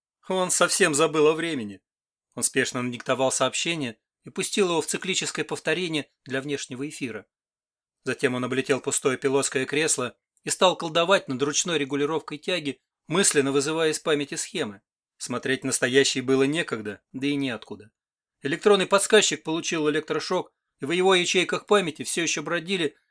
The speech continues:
растерянные магнитные привидения, заблудившиеся в вихревых токах. Гюйген обливался потом, ползущим по телу в самых невероятных направлениях, когда корабль потряс первый сокрушающий удар,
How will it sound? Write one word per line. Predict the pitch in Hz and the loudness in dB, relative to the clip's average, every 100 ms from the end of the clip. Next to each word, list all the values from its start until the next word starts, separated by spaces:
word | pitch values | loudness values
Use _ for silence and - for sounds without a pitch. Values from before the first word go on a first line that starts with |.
| _ | _
растерянные | 151 170 - 190 151 143 | -2 -2 2 2 4 0
магнитные | 156 156 160 143 139 | -2 -4 -8 -6 -6
привидения, | 151 156 156 185 143 120 _ _ | -4 -6 -6 -4 -4 -8 _ _
заблудившиеся | 135 135 151 151 156 139 - 139 | -6 -4 -4 -6 -8 -6 -6 -6
в | |
вихревых | 139 147 143 131 | -8 -8 -8 -8
токах. | - 151 - - _ _ _ _ | -8 -10 -10 -20 _ _ _ _
Гюйген | 113 135 131 135 - | -2 -2 0 0 2
обливался | 127 135 143 147 151 | 2 4 4 2 0
потом, | - 170 156 127 | 0 -2 -2 -2
ползущим | 143 143 160 - 139 | 0 0 0 -2 -2
по | 151 | -4
телу | - 160 139 | -2 -2 -2
в | |
самых | - 165 156 - | 0 0 0 -2
невероятных | 147 143 151 160 - 143 | 0 2 2 -2 -4 -6
направлениях, | 156 156 156 175 175 147 - _ _ _ | -6 -4 -4 -2 -2 -2 -6 _ _ _
когда | - 147 180 | -4 0 2
корабль | 190 196 185 156 | 6 6 6 4
потряс | 170 165 165 156 | 0 0 0 0
первый | - 180 156 | 0 0 0
сокрушающий | 151 156 160 - 170 147 - 151 | -4 -4 -6 -2 -2 -2 -2 -6
удар, | 151 170 | -4 -4